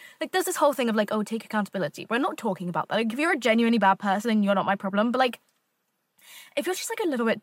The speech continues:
down in the dumps, no, you're not. No, you're not. Here's the thing. I was listening to the podcast.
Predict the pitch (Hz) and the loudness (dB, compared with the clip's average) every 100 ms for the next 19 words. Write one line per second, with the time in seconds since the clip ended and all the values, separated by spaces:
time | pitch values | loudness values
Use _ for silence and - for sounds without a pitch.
0 | - 202 196 190 190 185 190 156 262 403 | 0 4 4 2 0 0 2 2 2 -4
1 | - - _ _ _ _ _ _ _ _ | -14 -18 _ _ _ _ _ _ _ _
2 | - 202 311 202 - - _ _ _ _ | 0 2 2 2 0 -4 _ _ _ _
3 | _ _ - 226 233 233 233 254 - - | _ _ -10 -4 0 0 2 2 2 -2
4 | - _ _ - 262 247 220 180 214 240 | -20 _ _ -6 -4 0 0 4 2 2
5 | 240 285 285 285 262 240 233 208 214 226 | 0 0 -2 2 4 4 4 2 0 2
6 | 220 214 - 208 - 202 202 208 - | 4 4 2 -2 4 6 6 2 -8